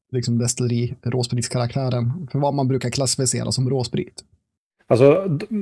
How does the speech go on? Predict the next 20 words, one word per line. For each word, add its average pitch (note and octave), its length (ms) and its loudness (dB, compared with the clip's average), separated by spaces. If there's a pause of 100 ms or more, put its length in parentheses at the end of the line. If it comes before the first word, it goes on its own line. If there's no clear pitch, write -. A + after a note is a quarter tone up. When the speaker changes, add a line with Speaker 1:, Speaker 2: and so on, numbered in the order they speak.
Speaker 2:
näsan F3 500 8
är C3+ 40 6
ju C3+ 80 6
klart A2+ 380 8
bäst. A2+ 380 4 (180)
Det C#3+ 180 6
är F3 300 8
ju, E3+ 280 6
det E3 140 6
är D3 40 10
ju D3 80 8
någonting E3+ 360 8
i D#3+ 60 8
den D3 140 8
här B2+ 120 8
näsan A#2+ 500 6
som B2 240 6
nästan A#2 520 4
har G#2+ 420 6
lite, A2 640 2